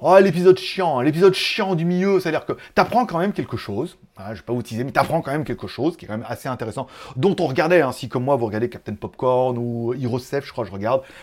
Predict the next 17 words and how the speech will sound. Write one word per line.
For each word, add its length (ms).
Voilà, 180
c'est 140
des 100
spéculations. 720
Ils 100
en 60
avaient 120
déjà 220
un 60
peu 120
parlé 320
par 160
rapport 260
au 120
manga 400
et 40
tout. 220